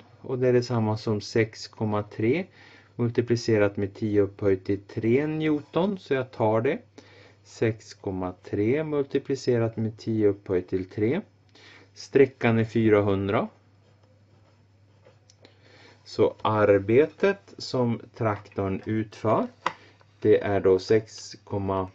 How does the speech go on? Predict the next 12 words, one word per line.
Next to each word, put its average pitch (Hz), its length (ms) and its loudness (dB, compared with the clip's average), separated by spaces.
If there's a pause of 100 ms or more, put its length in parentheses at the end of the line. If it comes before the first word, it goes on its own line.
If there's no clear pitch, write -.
(420)
sex - 680 -2
tusen 101 480 -6
trehundra 98 680 -4 (640)
multiplicerat 101 1120 0
med 92 260 -2
fyrahundra, 92 840 -2 (340)
det 110 280 0
vill 104 160 2
säga 98 480 0 (1600)
två 101 600 -2 (800)
fem 92 580 -8 (240)
två 117 480 2